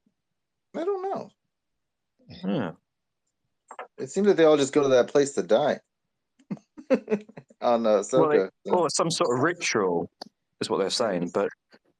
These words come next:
Speaker 2: it could be all related to all, all that, um,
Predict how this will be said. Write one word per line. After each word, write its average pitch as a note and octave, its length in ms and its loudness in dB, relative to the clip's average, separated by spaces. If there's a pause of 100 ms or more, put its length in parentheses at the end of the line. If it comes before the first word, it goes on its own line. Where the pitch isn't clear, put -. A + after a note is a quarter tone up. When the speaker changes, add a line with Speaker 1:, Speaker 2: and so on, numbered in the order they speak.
(840)
Speaker 2:
it - 160 -6
could B3 140 -4
be A2 120 0
all A2 100 0
related A2+ 260 -2
to A#2 220 -2
all, A#2 80 0
all A#2+ 220 -2
that, A2 260 -2
um, G#2 380 -2